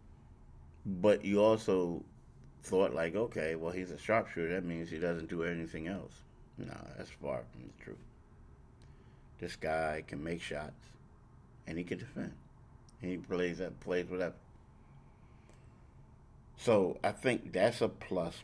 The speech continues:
moving forward. But now it's, like, to a point where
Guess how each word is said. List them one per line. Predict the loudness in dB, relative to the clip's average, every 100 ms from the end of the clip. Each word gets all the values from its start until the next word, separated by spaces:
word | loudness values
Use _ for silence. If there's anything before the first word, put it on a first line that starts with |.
| -6
moving | -4 -2 -4 -10 -4
forward. | -4 -4 -8 -14 -20 -20 -20 -20 -20 -20 -20 -20 -20 -20 -20 -6
But | -2 2
now | 6 6 6 4
it's, | 2 -4 -6
like, | -8 -6
to | -6 -6
a |
point | -4 2 2 2
where | 0 -2 -2